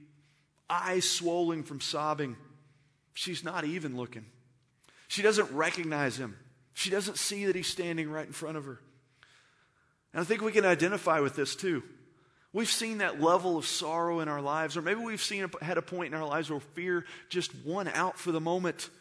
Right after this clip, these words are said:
where we just were s-, paralyzed by that fear.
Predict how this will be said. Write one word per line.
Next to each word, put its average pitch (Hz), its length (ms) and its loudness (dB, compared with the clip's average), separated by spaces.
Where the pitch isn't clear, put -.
where 170 120 4
we 185 140 0
just 185 200 0
were 151 100 0
s-, - 220 0
paralyzed 190 600 2
by 139 160 2
that 131 160 0
fear. 165 380 -4